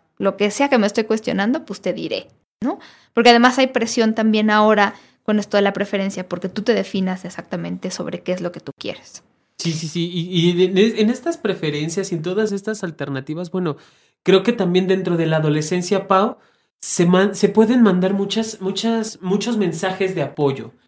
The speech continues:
Speaker 2: porque también me ha tocado descubrir adolescentes, hombres, mujeres, que deciden abrir su se-, su preferencia
Speaker 1: Ujú.
Speaker 2: sexual y reciben mucho apoyo por parte de
Speaker 1: Qué
Speaker 2: sus
Speaker 1: bueno,
Speaker 2: contemporáneos.
Speaker 1: sí.
Speaker 2: Digo, dentro de todos
Speaker 1: Y de
Speaker 2: los
Speaker 1: sus
Speaker 2: males,
Speaker 1: padres, que además son yo-, de otra generación.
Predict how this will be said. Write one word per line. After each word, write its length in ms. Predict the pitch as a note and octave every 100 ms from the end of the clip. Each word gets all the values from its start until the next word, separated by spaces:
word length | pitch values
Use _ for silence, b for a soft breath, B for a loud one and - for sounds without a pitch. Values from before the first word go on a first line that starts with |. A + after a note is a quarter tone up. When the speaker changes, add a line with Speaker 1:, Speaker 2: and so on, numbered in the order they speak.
| _ _ -
Speaker 2:
porque 260 | E3 E3+
también 380 | E3 E3 F#3 G3
me 80 | F#3+
ha 80 | F#3+
tocado 400 | G3 F#3+ F3+ F3+
descubrir 560 | D#3+ - D#3 D#3 D#3+
adolescentes, 800 | D#3+ D#3 D3 D3 E3+ D#3 E3 E3
hombres, 300 | D3+ C#3+ C#3+
mujeres, 580 | C#3+ - E3 C#3+ C#3+ - b b -
que 120 | D#3+
deciden 460 | D#3 D#3+ F3+ F#3+ F3+
abrir 360 | D3 D3+ E3
su 160 | E3 F3+
se-, 160 | -
su 160 | E3+ D#3+
preferencia 540 | D3+ C#3 D3+ B3 -
Speaker 1:
Ujú. 80 | G#3
Speaker 2:
sexual 540 | G3+ A3+ - D3 E3 B B B B _
y 100 | E3+
reciben 520 | F3 E3+ G#3 F#3+ G3+
mucho 320 | F3+ F3 F#3+
apoyo 460 | F3 F3 E3+ D#3+ E3
por 180 | D#3 C#3+
parte 280 | D#3 C#3+ E3
de 80 | D3+
Speaker 1:
Qué 120 | C#3
Speaker 2:
sus 80 | G#3+
Speaker 1:
bueno, 180 | A3 A3
Speaker 2:
contemporáneos. 760 | D#3 C#3 C#3 C#3+ C#3 G#3 F#3+ F#3+
Speaker 1:
sí. 40 | b b b _ E3+
Speaker 2:
Digo, 220 | E3+ D3
dentro 340 | D#3+ D#3 D#3
de 80 | D#3
todos 240 | D#3 F#3+
Speaker 1:
Y 20 | C4+
de 60 |
Speaker 2:
los 80 | C4+
Speaker 1:
sus 120 | C#4
Speaker 2:
males, 160 | D#3+ C#4+
Speaker 1:
padres, 260 | B3 B3+ C4+
que 60 |
además 300 | A#3 G#3 A3
son 180 | A3+ G#3+
yo-, 80 | G#3
de 240 | F3+ F3+ G#3
otra 180 | G#3
generación. 380 | - G#3 G#3 A#3+